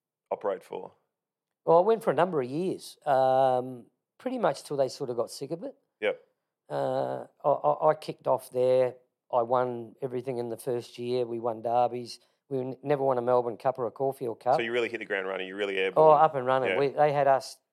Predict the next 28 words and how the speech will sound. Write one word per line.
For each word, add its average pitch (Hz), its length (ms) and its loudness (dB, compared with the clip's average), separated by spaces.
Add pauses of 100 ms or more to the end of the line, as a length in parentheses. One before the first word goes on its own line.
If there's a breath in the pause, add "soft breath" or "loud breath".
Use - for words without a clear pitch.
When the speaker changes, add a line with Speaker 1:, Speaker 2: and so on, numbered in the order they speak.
(160)
Speaker 2:
tanked 131 320 -2
up, 127 180 4
ready 127 220 -2
to 110 120 -6
go. 123 340 4 (160)
And 135 160 -4
the 131 80 -6
thing 196 200 -6
I 180 80 2
loved 139 240 2
about 120 260 0
it, 123 160 -4
it, 147 220 -4
it, 143 140 -4 (800)
at 135 120 2
a 135 40 -2
young 151 240 4
age, 143 260 4
it 110 100 -14
taught 143 200 0
me 139 100 -4
to 123 60 -6
be 113 140 -6
part 127 260 2
of 117 80 -2
a 104 40 -10
good 113 220 -12
team 143 360 -6